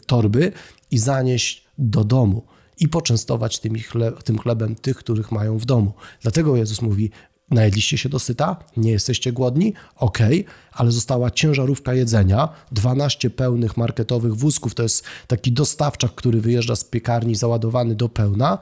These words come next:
I Jezus mówi: „To teraz zabierzcie ten chleb, żeby się nie zmarnowało innym”. I już wy-, wyprowadzam z tego puentę. Każdy cud, który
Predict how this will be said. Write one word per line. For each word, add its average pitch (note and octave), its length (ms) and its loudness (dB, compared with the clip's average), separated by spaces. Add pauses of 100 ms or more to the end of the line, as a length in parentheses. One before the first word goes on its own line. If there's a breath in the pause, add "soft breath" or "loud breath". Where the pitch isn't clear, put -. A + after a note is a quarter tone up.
(420 loud breath)
I B2 40 0
Jezus A#2 240 2
mówi: B2 380 0 (400 loud breath)
„To G2 120 0
teraz B2+ 600 0
zabierzcie B2+ 640 0
ten C3+ 180 -4
chleb, G2+ 400 0 (540 soft breath)
żeby A#2+ 260 4
się A2+ 160 -2
nie G#2+ 100 0
zmarnowało G#2+ 720 0
innym”. A2+ 380 2 (100)
I B2 320 0 (380)
już D3+ 240 4
wy-, C#3 240 -2
wyprowadzam A#2+ 580 -2
z - 60 -4
tego G#2 200 -2
puentę. C3 460 0 (380 loud breath)
Każdy E3 480 0
cud, - 460 -2 (480 soft breath)
który A2+ 500 2